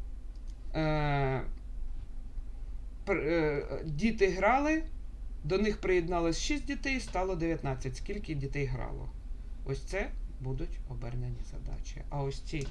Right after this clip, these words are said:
ті, що номер два і номер три, вони не обернені взагалі, якщо чесно. Так, е, добре, давайте йдемо далі.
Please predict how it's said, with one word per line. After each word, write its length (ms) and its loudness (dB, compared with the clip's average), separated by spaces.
ті, 140 0
що 140 -2
номер 300 -2
два 200 -2
і 60 -2
номер 340 -2
три, 160 -4
вони 360 0
не 260 -2
обернені 720 -4
взагалі, 760 -4
якщо 340 -6
чесно. 540 -4
Так, 340 -4
е, 640 0
добре, 340 0
давайте 360 -4
йдемо 380 -2
далі. 240 -2